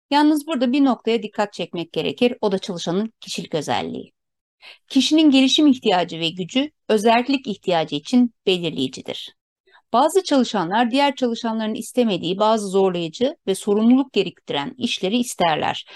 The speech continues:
Bu çalışanların gelişim ihtiyacı yüksek demektir.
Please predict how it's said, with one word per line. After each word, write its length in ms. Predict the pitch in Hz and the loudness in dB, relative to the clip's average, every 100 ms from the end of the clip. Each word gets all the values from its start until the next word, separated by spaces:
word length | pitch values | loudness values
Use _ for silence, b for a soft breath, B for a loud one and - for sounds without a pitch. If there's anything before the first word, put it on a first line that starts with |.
| B - | B -8
Bu 80 | |
çalışanların 800 | - 262 240 247 214 220 277 302 _ | 0 2 2 0 0 0 -2 -4 _
gelişim 400 | - 240 220 233 | -2 0 -2 -4
ihtiyacı 600 | 202 - 175 165 247 254 - - | -6 -4 -2 0 0 0 -4 -14
yüksek 420 | 196 - 196 - | -10 -4 -4 -4
demektir. 640 | - - - - - - | -8 -8 -12 -16 -16 -18